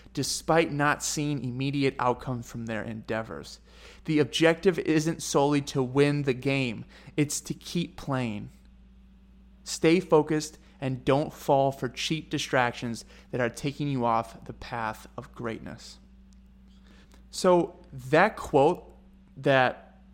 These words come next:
winning the game is not as important as playing the game continuously was huge for me.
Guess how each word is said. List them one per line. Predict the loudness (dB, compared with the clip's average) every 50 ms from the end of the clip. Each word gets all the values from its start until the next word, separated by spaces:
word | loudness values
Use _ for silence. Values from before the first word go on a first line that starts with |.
| -20 -20 -20 -16
winning | -8 0 2 4 4 4 2 2 0
the | 0
game | 0 0 2 2 2 2 2
is | 0 -2
not | 0 0 0 0 0
as | 0 -2 -4
important | -6 -6 -4 0 0 0 0 0 -2 -4
as | -6 -8
playing | -10 -14 -10 -8 -6 -4 -2 -2 -2 -2 -2 -2
the | -2
game | -2 -2 -2 -2 -2 -2 -4
continuously | -4 -6 -4 -4 -4 -2 -2 -2 -4 -4 -4 -4 -4 -4 -4 -6 -10 -16 -20 -20 -16 -2
was | 2 6 6 8 6 6 2 -2 -8 -14 -20 -20 -18
huge | -16 -14 -8 -2 0 2 4 4 6 6 4 4 2 -2 -6
for | -10 -6 -4 -4 -4
me. | -4 -6 -8 -10 -12